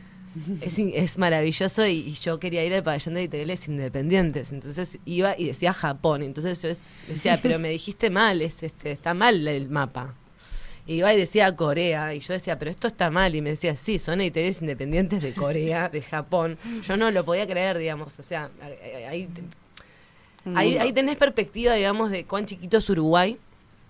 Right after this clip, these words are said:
Speaker 1: y, y qué diferente es, digamos, en otros lados. Y, y además de toda esa sintonía que venía diciendo Débora, de, de, de,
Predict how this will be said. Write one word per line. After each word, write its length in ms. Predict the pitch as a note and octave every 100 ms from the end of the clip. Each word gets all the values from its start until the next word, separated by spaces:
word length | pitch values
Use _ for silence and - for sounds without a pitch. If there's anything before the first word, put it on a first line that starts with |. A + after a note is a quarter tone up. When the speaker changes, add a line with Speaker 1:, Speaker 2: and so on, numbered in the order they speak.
| - - -
Speaker 1:
y, 260 | F#3 E3+ D#3
y 80 | D#3
qué 100 | F#3
diferente 500 | F#3+ F#3+ F#3 F#3 F#3
es, 100 | F#3+
digamos, 340 | F#3 F3 E3+
en 80 | E3
otros 240 | E3+ E3 E3
lados. 400 | E3 D#3 C#3+ C#3+ -
Y, 240 | F#3 F3+
y 140 | C3+ F#3+
además 300 | F#3+ G#3 C#4
de 80 | C#4+
toda 200 | A#3+ C4
esa 120 | C4
sintonía 380 | A3 F#3 F3 G#3
que 60 | F#3+
venía 200 | F3 F#3+
diciendo 280 | F#3 F#3 F#3
Débora, 420 | E3+ F#3 F#3 E3
de, 120 | D3
de, 160 | B2+ A#2
de, 180 | A#2